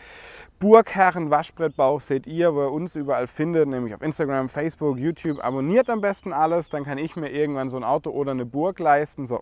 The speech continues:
und jetzt geht's auch los mit mir und dem niegelnagelneuen Jeep Wrangler. Ja, kommen wir zur Einordnung von unserem Wrangler. Und das ist für mich die Gelegenheit, euch zu erklären, wo kommt das Auto her, wo will's hin, ein bisschen in seinem Wettbewerbsumfeld eben einzuordnen.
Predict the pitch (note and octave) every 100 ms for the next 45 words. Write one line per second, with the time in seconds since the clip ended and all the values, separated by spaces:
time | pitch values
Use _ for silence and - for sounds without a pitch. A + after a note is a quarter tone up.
0 | - A2+ A#2 A2+ A2 A2 E3 F#3 A#2+ B2
1 | D3+ E3+ - C#3+ D3 C3+ B2 D3+ D3 B2+
2 | A#2 A#2 A2+ G#2+ G#2 G#2+ B2 A2 G2+ F#2+
3 | - _ _ _ _ _ _ _ _ _
4 | _ _ _ _ _ _ _ _ _ _
5 | _ _ _ _ A2+ A2 F#2 - _ D3+
6 | G3 G#3 G#3+ B3+ A#3+ F3+ G3 F3+ E3 D#3+
7 | D#3 D3 C3+ A#2+ A#2+ C3 - C#3 D3+ D3+
8 | C3 C3 B2+ A#2 - B2 - A#2+ A#2+ A#2
9 | G#2+ G2+ G2 G2 G#2 C3 E3+ E3 D#3+ A#2
10 | A2+ G#2+ G#2+ C3+ C3 C3 - C#3 D3 B2+
11 | B2+ A#2 A2+ B2+ C#3+ B2 A2+ - E3 D#3
12 | A#2+ C3+ C#3 C3+ E3+ F3 F3 - A2+ -